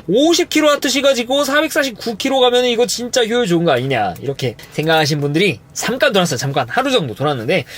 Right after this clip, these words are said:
전 아니라고 생각했거든요. <laughs> 그러니까 배터리가 바뀐다고 해가지고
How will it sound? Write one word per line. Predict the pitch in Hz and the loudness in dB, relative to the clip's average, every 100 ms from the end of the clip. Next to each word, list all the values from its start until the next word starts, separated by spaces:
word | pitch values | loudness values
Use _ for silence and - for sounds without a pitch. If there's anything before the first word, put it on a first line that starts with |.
| - - | -18 -6
전 | 180 | -2
아니라고 | 95 139 196 | 0 2 2
생각했거든요. | 170 180 160 127 117 - - | 2 2 0 -2 -4 -6 -12
<laughs> | - - | -16 -8
그러니까 | - 196 - | 0 0 0
배터리가 | 240 - 269 247 240 240 269 180 | -2 2 2 2 2 2 2 2
바뀐다고 | - 196 175 269 247 220 | 0 -4 -4 0 2 4
해가지고 | 220 220 185 208 254 127 | 4 4 2 2 2 0